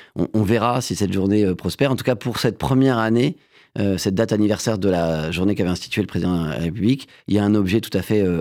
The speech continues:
important, c'est le déplacement de la statue. C'est pas anodin, cette statue, elle gênait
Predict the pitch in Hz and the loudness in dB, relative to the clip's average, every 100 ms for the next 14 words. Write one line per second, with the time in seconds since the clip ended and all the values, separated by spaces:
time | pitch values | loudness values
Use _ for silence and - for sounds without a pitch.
0 | - 95 92 - 131 147 - - - 139 | -2 -4 -6 -2 -2 -2 -10 -18 -2 2
1 | 131 110 - - 123 107 101 - 98 117 | 2 2 0 0 -2 -2 -4 -4 -2 -2
2 | 139 120 120 113 139 127 95 - 101 - | 0 2 2 2 0 0 -2 -2 -4 -2
3 | 135 - - - - 107 101 113 117 135 | -4 -4 -18 -20 -4 0 2 4 4 2
4 | 147 | -2